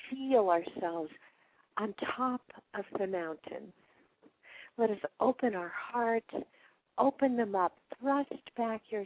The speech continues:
shoulders, holding each other's hand, and let's send love. Let's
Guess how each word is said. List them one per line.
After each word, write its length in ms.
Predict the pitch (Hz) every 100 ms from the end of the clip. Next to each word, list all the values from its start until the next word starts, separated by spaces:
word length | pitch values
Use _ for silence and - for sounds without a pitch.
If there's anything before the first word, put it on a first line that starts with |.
| -
shoulders, 400 | 208 185 180 170 -
holding 640 | - 233 247 269 277 254
each 220 | 240 - 208
other's 280 | 196 190 180
hand, 420 | 170 170 165 160 165 - - - -
and 220 | - 196 185
let's 160 | 180 - -
send 260 | 165 160 147 - -
love. 400 | - - - - - - - _ _ _ _ _ _ _ _ - - - -
Let's 160 | 254